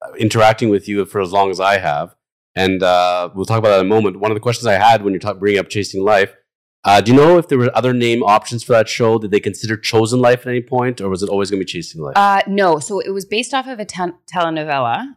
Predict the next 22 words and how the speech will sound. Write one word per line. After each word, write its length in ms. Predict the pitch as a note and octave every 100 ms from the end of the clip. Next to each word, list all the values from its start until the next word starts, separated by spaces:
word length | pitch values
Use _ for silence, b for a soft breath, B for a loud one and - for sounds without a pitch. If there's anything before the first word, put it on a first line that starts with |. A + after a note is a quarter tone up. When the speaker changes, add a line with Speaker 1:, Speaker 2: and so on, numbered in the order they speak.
| _
Speaker 2:
and 240 | D#3 D3 C#3+
it 100 | C#3
was 100 | D3
called 300 | - D3 C#3
Terminales. 1000 | - D3 C#3 C3 A#2 A2 D#3 F#3 - - -
And 160 | C3+
so 400 | C3+ - C3+ B2+
when 120 | B2+ C#3
I 120 | D3+
got 100 | D3
the 80 | -
script, 280 | - G#2
it 20 | -
was 100 | -
still 160 | C3+
called 220 | C3 B2
Terminales. 640 | B2+ G#2+ F#2 C2+ E3 - - -
And, 420 | C3+ B2+ A#2+ A#2 - - -
um, 400 | C#3 B2+ A#2+ A2
they 200 | D3+ D#3
did 240 | C#3+ E3+ E3
have 260 | D#3 C#3+